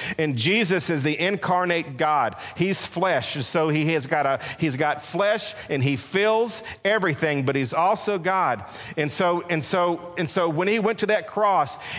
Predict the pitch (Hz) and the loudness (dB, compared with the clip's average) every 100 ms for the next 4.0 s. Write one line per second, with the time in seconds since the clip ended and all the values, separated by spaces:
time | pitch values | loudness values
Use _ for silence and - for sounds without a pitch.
0 | - 170 170 165 165 156 151 151 - 214 | -2 0 2 2 2 2 2 0 0 0
1 | 240 240 240 180 151 - 190 214 226 175 | 2 0 0 0 -2 0 2 2 2 0
2 | 175 170 151 165 156 180 170 196 254 - | 0 0 0 0 0 0 2 2 2 0
3 | 220 226 190 - 208 208 202 143 135 | 0 0 0 -2 0 2 2 0 0